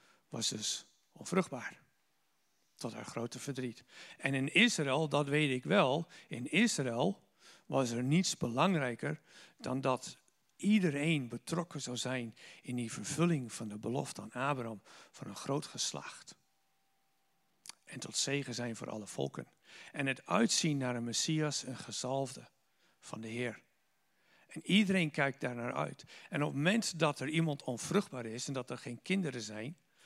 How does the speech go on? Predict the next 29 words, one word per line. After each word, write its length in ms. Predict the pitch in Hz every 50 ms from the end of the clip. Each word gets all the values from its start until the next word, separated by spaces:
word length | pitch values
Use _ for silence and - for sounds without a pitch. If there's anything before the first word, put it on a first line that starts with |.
| - - - _
dan 180 | - - - -
stopt 440 | - - - - - 226 214 - -
dus 420 | - 113 - - - - - - _ _ _ _ - _ _ _ _ _ _
de 140 | _ - 156
belofte 580 | - - 143 - 135 151 - - - - - - _ _ _ _
en 120 | - -
de 80 | 107 110
vervulling 440 | 101 110 101 - 151 160 160 151 131
daarvan. 380 | 110 104 - - - - - - _ _ _ _ _ _ _ _ _ _ _ _ _ _ _ _ _ _ _ _ _
En 200 | - - 120 117
de, 100 | 110 -
heb 220 | - - 143 165 151
jij 140 | 151 131 135
dus 240 | 123 123 117 -
geen 440 | - - - 185 202 202 175 151 131
deel 520 | - 147 156 160 135 123 117 156 196 202 - _ _ _ _ _ _ _ _ _ _
aan 160 | - - -
de 100 | - - -
uitkomst 680 | - 151 185 165 - - 71 - - - - - - - _ - - -
van 200 | _ - - -
Gods 300 | - - - 143 - -
plan, 340 | - - 127 147 139 117 107 - _ _ - - _ _
namelijk 440 | - 135 135 135 127 117 113 117 -
dat 180 | - 117 -
er 60 | - 110
een 80 | 110
verlosser 440 | - - 117 113 135 147 - - -
zou 160 | - - 117
komen. 340 | - - - 131 139 - -